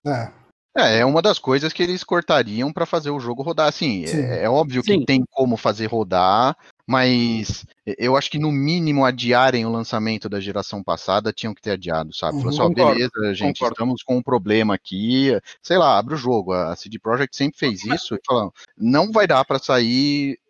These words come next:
Speaker 2: n-, ao mesmo tempo", e,
Speaker 1: Uhum.
Speaker 2: sei lá, novembro de
Speaker 3: Mas é
Speaker 2: dois mil e vinte.
Speaker 3: bizarro, porque a gente tá jogando a ge-, versão da <laughs> geração passada. É que a gente tá numa máquina tão mais potente que a geração passada que o
Speaker 2: Sim,
Speaker 3: jogo roda.
Speaker 2: sim, sim.
Speaker 3: Saca?
Speaker 1: Uhum.
Speaker 3: É, ia ser estranho também cancelar nesse sentido.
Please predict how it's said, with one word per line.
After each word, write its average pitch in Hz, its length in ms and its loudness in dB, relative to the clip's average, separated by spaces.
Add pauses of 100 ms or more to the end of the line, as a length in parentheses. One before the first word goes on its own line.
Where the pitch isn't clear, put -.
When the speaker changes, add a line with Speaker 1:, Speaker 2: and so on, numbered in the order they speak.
(120)
Speaker 2:
n-, 143 180 -4
ao 143 160 2
mesmo 143 280 0
tempo", 87 480 -8
e, 92 60 -6
Speaker 1:
Uhum. - 40 -4
Speaker 2:
sei 123 220 0
lá, 95 200 4
novembro 123 640 0
de 127 80 -2
Speaker 3:
Mas 220 120 2
é 214 100 2
Speaker 2:
dois - 20 4
mil 240 80 6
e 190 60 -2
vinte. 254 160 0
Speaker 3:
bizarro, 254 320 4
porque - 220 -8 (880)
a 185 60 4
gente 214 320 -2
tá 247 300 0
jogando 175 380 2
a - 20 0
ge-, 160 180 -2
versão 156 260 -4
da 151 80 -2
<laughs> 156 60 -2
geração 156 480 -6
passada. 139 480 2 (240)
É 170 80 4
que 180 80 -2
a 196 60 6
gente 185 100 0
tá 220 100 4
numa 208 200 2
máquina 196 340 2
tão 208 160 -2
mais 214 160 0
potente 202 340 0
que 202 60 -2
a 185 40 0
geração 190 260 -2
passada 202 340 -2
que - 80 -8
o - 60 0
Speaker 2:
Sim, 143 80 4
Speaker 3:
jogo 165 100 2
roda. 262 320 4
Speaker 2:
sim, 127 160 0 (240)
sim. 117 240 -4 (220)
Speaker 3:
Saca? 160 400 2
Speaker 1:
Uhum. 143 80 4
Speaker 3:
É, 135 160 0
ia 170 180 2
ser 196 160 -2
estranho 214 420 0
também 185 220 -6
cancelar 165 640 0
nesse 165 240 -4
sentido. 151 420 -8